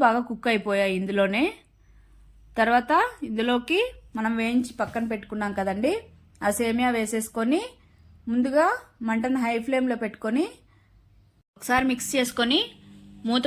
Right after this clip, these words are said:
పెట్టుకొని ఒక ఫైవ్ మినిట్స్ అలానే హై ఫ్లేమ్‌లో కుక్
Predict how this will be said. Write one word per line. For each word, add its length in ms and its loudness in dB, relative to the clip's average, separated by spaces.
పెట్టుకొని 420 2
ఒక 140 -4
ఫైవ్ 200 2
మినిట్స్ 300 0
అలానే 360 4
హై 80 4
ఫ్లేమ్‌లో 380 4
కుక్ 180 -6